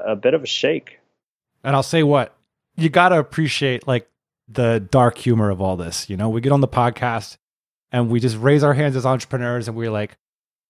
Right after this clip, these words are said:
Speaker 2: "In person is the future. We believe in in person. We're putting it all down on in person." And the world comes to us a few months later and says,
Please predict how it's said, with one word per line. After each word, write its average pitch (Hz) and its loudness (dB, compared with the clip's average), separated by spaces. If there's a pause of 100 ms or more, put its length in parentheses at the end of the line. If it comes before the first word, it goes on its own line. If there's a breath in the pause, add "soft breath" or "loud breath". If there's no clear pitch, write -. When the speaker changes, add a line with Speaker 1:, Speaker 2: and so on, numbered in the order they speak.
(100)
Speaker 2:
"In 196 4
person 180 2
is 151 -4
the 143 -12
future. 151 -2
We 147 2
believe 180 0
in 165 -2
in 156 -2
person. 143 -4
We're 185 2
putting 156 -2
it 131 0
all 160 2
down 151 2
on 139 -2
in 143 -2
person." 110 -4 (440 soft breath)
And 156 2
the 156 4
world 170 4
comes 135 -4
to 135 0
us - -4 (160)
a 143 -20
few 160 -2
months 147 0
later 147 2
and 127 -4
says, 127 -4